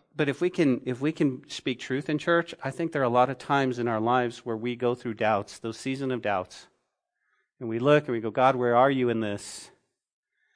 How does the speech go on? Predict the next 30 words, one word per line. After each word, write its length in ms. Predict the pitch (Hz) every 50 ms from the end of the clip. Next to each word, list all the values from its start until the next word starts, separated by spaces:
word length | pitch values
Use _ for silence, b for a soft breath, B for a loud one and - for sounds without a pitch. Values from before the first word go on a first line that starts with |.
| _ _ _ _ _
And 140 | 131 120
I 80 | 127 131
don't 140 | 143 143 131
want 180 | 123 123 123
my 140 | 120 117 117
Jesus 420 | 104 104 117 117 117 110 117 107 -
to 80 | - 107
go, 140 | - 110
"Ben, 400 | 101 117 123 127 127 117 101 101 98
I'm 140 | 110 104 104
disappointed 640 | 127 127 - - 107 - - 131 135 139 131 120
in 140 | 120 113 107
you. 80 | 110 107
I've 100 | 107 110
walked 300 | 113 120 127 127 - -
with 160 | 147 - -
you. 160 | 120 110 104
I've 100 | 107 110
shown 360 | - - - 120 123 123 120
you." 200 | 113 104 98 98 - _ _ _ _ _ _ _ _ _ _ _ _ _ _ _ _ _ _ _ _ _ _ _ _ -
Don't 200 | - 123 120 131
let 120 | 147 151
the 140 | - 151 143
enemy 260 | 139 139 131 131 123
rob 380 | 117 113 113 113 120 127 127 123
you 160 | 117 113 110
of 100 | 104 -
what 160 | 123 113 113 - 120
I'm 180 | 113 107 107
doing. 600 | 98 98 117 113 117 117 110 104 98 95 95 95